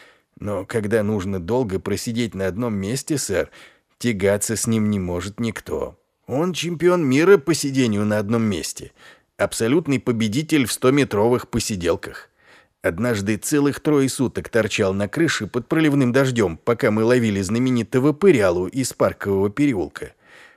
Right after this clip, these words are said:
Мимо него и муха не пролетит. Капрал Буравчиксон патрулирует коридор, а констебль Золт Племянниксон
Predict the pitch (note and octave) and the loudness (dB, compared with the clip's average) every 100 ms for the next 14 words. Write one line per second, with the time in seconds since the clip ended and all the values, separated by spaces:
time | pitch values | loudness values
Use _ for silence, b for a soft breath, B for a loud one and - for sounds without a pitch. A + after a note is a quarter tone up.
0 | b _ - G#2+ A2 A2 A2 A2+ - B2+ | b _ -6 -4 -2 -2 0 -2 2 2
1 | A2+ F2+ E2+ D#2 D#2+ E2 - - - _ | 2 0 -4 -6 -4 -6 -8 -14 -18 _
2 | B B B B B _ - C3+ E3+ D#3+ | B B B B B _ -2 2 4 4
3 | D#3 G3+ G3+ - - - G#2+ G2+ D3+ F3 | 6 6 4 -4 -4 -4 -4 -2 -2 2
4 | G3 G3 D#3+ - A#2 G2 E2+ F2+ E2+ - | 4 4 4 2 0 -2 2 0 0 -2
5 | G#2+ G#2 - B2+ A#2+ - C3 A2+ A2 G#2+ | -2 -2 2 2 2 2 2 2 0 -2
6 | F#2+ B2 G2+ - G#2 G#2+ D#3+ D#3 - A2 | 2 2 2 -2 -2 2 2 2 0 -2